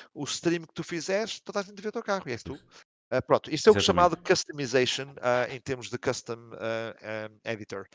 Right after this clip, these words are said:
Speaker 2: Uhum.
Speaker 1: da, das viaturas e, e o próprio piloto e o capacete e por aí fora, podes fazer, porque, por exemplo, na, nas bikes é muito importante, porque tu tens não só a, a moto, mas também te queres pôr o, o teu nome atrás,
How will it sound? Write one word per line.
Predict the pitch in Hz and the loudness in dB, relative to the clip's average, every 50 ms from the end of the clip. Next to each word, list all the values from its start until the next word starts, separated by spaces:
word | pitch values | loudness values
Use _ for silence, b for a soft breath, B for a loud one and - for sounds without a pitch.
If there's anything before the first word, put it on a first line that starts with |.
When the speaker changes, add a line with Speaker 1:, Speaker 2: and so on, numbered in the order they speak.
| b b b b | b b b b
Speaker 2:
Uhum. | 95 90 95 | -8 -4 0
Speaker 1:
da, | 123 131 123 | 0 0 2
das | 123 123 110 | 0 -2 -2
viaturas | - 117 113 - - 160 196 170 131 101 | -2 -6 -8 -6 -4 -2 -2 -2 -2 -2
e, | 117 | -4
e | 120 113 120 117 | -6 -4 -4 -4
o | |
próprio | - - 123 - - - | 2 2 2 2 2 -2
piloto | - 170 147 127 131 139 139 - - | -2 0 2 4 4 4 4 2 -4
e | 107 | -10
o | |
capacete | - 120 113 151 - - 113 113 120 120 - 107 | -10 -6 -6 -4 -4 -2 0 0 0 0 -2 -8
e | |
por | - - | -12 -12
aí | 107 | -8
fora, | - 120 123 | -6 -6 -6
podes | - - - - | -6 -8 -12 -12
fazer, | - 95 - _ | -12 -16 -16 _
porque, | - - - 123 | -18 -16 -16 -16
por | 120 - | -14 -14
exemplo, | - 113 120 98 110 | -12 -12 -12 -14 -10
na, | 113 120 117 | -10 -10 -10
nas | 123 123 110 - | -8 -10 -8 -6
bikes | 110 95 98 - - - | -4 -6 -6 -6 -10 -12
é | 123 | -14
muito | 127 120 - | -14 -12 -14
importante, | 139 110 - 143 - - 165 160 151 - - - _ b b b b _ _ _ | -14 -14 -14 -14 -6 -6 -6 -6 -6 -10 -20 -20 _ b b b b _ _ _
porque | - 120 - - | -12 -12 -12 -10
tu | - - | -14 -12
tens | - - 147 131 120 110 95 - - | -2 2 4 4 4 2 -4 -8 -6
não | 123 120 | -6 -8
só | - - 131 120 113 110 | -6 2 4 6 6 6
a, | 110 - 110 | 4 2 -2
a | 92 101 101 - 120 113 | -2 -4 -10 -10 -10 -6
moto, | 110 104 101 101 - - 127 127 | -4 -4 -4 -4 -6 -8 -10 -8
mas | 131 123 - | -6 -8 -8
também | - 127 131 | -6 -6 -8
te | 131 _ | -8 _
queres | - - 127 113 | -4 -2 -2 -2
pôr | - - 131 131 120 | -2 -4 -6 -6 -6
o, | |
o | 110 _ - 143 _ | -8 _ -16 -20 _
teu | - 151 | -10 -8
nome | 151 131 131 135 120 113 | -4 -2 -4 -4 -4 -6
atrás, | - - 110 123 135 135 123 107 - | -10 -2 0 2 4 4 2 0 -4